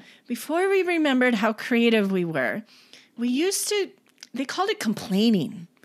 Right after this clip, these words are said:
We used to talk about things we don't want or didn't like. And this child is just gonna look up at me like, "Why would they do that?" Right? Like, why would you give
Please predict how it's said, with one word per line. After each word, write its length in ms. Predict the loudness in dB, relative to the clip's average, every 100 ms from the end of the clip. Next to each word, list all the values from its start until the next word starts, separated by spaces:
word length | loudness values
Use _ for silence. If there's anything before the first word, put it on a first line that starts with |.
| -20 -14 -4
We 140 | 0
used 180 | 0 0
to 60 | -4
talk 300 | -2 -2 0
about 240 | -2 -2
things 300 | 0 0 0
we 80 | -2
don't 520 | -2 -2 0 0 -2 -4
want 420 | -2 0 -2 -4
or 60 |
didn't 420 | -4 -2 -2 -2 -4
like. 380 | -4 -4 -8 -20 _ _ _ _ _ _ _ -6
And 120 | -4
this 140 | -4
child 340 | -4 -2 0 0
is 140 | -2
just 160 | -4 -4
gonna 140 | -4
look 200 | -4 -6
up 140 | -8 -6
at 100 | -8
me 140 | -6
like, 300 | -6 -8 -10 _ _ _ _ _ _ _ _
"Why 260 | -12 -6 -4
would 180 | -2 0
they 140 | -2
do 220 | 0 -2 -2
that?" 720 | -2 0 2 2 0 -2 -6 _ _ -20 -20 -10 2
Right? 280 | 4 4 4
Like, 240 | 2 0 -12 -8
why 380 | -2 2 4 4
would 180 | 4 4
you 100 | 2
give 240 | 2 0